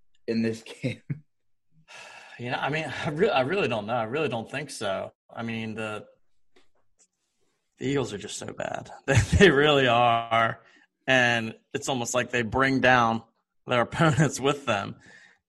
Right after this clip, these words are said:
Speaker 2: in every single week. And I, I just don't know that, that there's enough, enough meat on the bone there for me to go back to it. <sighs> Dallas Goedert was the chalk tight end play last week.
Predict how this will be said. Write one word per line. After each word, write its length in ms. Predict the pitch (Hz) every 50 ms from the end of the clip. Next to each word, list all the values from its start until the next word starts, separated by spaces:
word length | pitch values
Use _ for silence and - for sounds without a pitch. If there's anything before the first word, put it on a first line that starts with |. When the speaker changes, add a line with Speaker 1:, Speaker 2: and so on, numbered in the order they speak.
| _
Speaker 2:
in 160 | - 127 117 120
every 300 | 139 147 139 139 127 123
single 360 | - 143 131 123 117 110 110
week. 480 | 120 127 131 127 113 - - - - - _ _ _ _ _ _ _ _ _
And 240 | - 123 113 110 104
I, 200 | 101 107 110 113 -
I 120 | 120 123
just 300 | 127 135 143 123 - _
don't 460 | - 123 123 127 127 127 123 117 117 120
know 420 | 120 123 127 127 123 120 117 117
that, 340 | 113 117 113 113 107 110 - _ _ _ _ _ _ _ _ _
that 100 | - 123
there's 220 | - 127 127 113 117
enough, 540 | 120 120 135 139 139 131 - - - - - _ _ _ _ _ _ _ 139
enough 300 | 135 139 147 135 131 139
meat 220 | 135 139 143 135
on 140 | 127 123 123
the 60 | 120
bone 300 | 117 123 123 123 123 123
there 420 | 123 123 123 123 123 117 120 127 _
for 80 | 135
me 160 | 127 127 127 123
to 120 | 127 123
go 120 | 123 123 117
back 300 | 123 123 127 123 123 -
to 120 | - 123 120
it. 200 | 117 120 120 - - _ _ _ _ _ _ _ _ _ _ _ _ _ _ _ _ _ _ _ _ _ _ _ _ _ _ _
<sighs> 400 | - - - - - - - _
Dallas 320 | 135 131 135 139 131 -
Goedert 380 | - 151 147 147 151 151 143 143
was 140 | 147 131 123
the 60 | 131
chalk 400 | 127 - - 165 160 160 - -
tight 200 | - 165 151 147
end 160 | 156 156 151 -
play 180 | 151 156 156
last 360 | 151 151 151 151 143 - -
week. 420 | - 147 147 151 151 151 - -